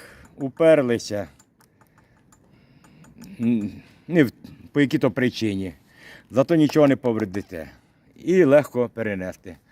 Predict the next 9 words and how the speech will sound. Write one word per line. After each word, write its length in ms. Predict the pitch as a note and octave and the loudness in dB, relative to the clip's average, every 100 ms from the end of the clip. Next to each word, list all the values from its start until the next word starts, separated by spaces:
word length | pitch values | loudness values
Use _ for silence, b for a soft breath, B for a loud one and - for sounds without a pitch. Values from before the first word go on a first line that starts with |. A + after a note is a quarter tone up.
| b b b | b b b
ваших 380 | G#2+ B2 - F#2 | 0 0 -2 -8
дванадцять 500 | F2+ G#2+ A2 - F2+ | -6 -2 -2 -4 -18
кілограм. 520 | - G2 F2 D#2+ D#2 D2 _ _ _ _ _ B B B B B B B B B B B - - | -12 -8 -8 -8 -14 -14 _ _ _ _ _ B B B B B B B B B B B -20 0
Так, 380 | B2+ G#2 - B B B B B B - | 2 2 -4 B B B B B B -10
коль 180 | D3 | -6
ми 300 | C3+ C3+ B2+ | -2 -2 -2
біля 320 | F#2 A#2+ C3 B2 | -4 -4 0 0
двигуна, 580 | B2 C3+ D#3+ F#3 G3+ | -2 -4 -4 0 0
подивимося. 720 | F#3+ C#3 B2+ A#2+ A2 - A2 | 0 -4 -2 -2 -4 -8 -10